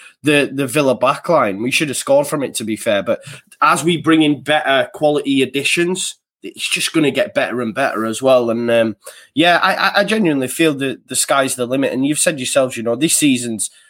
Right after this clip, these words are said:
all over the shop. And when you look at some of the so-called big teams, um, with the coaches they've got in,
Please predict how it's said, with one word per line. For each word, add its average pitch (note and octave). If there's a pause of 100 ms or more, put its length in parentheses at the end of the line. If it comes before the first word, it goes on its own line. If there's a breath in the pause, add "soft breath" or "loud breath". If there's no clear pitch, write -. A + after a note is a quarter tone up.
(260 soft breath)
all B2
over A#2+
the A#2
shop. -
And B2
when B2+
you B2
look D3
at C3+ (500)
some C#3+
of C3
the B2+
so-called C3
big B2
teams, B2 (360)
um, A#2
with A2+
the A#2+
coaches C#3
they've A#2+
got B2
in, B2